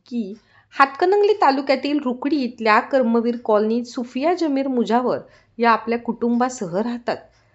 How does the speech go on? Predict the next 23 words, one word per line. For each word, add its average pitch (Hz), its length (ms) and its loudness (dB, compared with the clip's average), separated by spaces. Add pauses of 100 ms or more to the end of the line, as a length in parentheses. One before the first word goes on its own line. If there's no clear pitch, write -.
(220)
त्यांचे 220 320 2
पती 220 460 -2
जमीर 240 320 2
आणि 240 260 0
सासूबाई 240 680 -4
या 226 100 2
काही 226 340 -4
दिवसापूर्वी 233 800 -4 (380)
हज 349 240 2
दर्शनासाठी 226 760 -2
गेल्या 233 400 0
आहेत, 202 300 -4 (600)
तर 277 120 2
सुफिया 302 580 2
या 285 200 0
शनिवारी 339 540 0
सायंकाळी 339 560 -2
इचलकरंजी 349 880 -2
इथं 269 260 -4
आपल्या 254 300 -2
माहेरी 214 420 -2
गेल्या 262 280 -4
होत्या. 262 280 -6